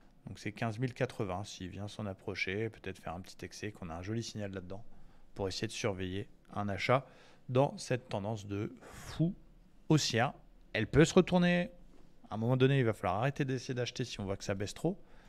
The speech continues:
Mais, euh, voilà. Pour l'instant, j'ai envie de profiter de ces replis. Sur Signal, toujours sur du cinq étoiles.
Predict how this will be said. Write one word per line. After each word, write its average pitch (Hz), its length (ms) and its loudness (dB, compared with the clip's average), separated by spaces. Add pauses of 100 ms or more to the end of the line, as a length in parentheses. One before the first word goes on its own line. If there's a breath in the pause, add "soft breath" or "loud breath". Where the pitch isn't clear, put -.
(420 loud breath)
Mais, 101 320 -4
euh, 85 380 -4
voilà. - 180 -14 (200)
Pour - 140 -12
l'instant, 92 240 -6
j'ai 104 100 -4
envie 95 100 -4
de - 40 -10
profiter - 400 -8
de 117 60 -6
ces - 140 -6
replis. 110 480 -4 (760 soft breath)
Sur - 280 0
Signal, 123 380 2
toujours 117 300 0
sur 123 240 -2
du 110 100 -4
cinq 117 280 -6
étoiles. - 240 -4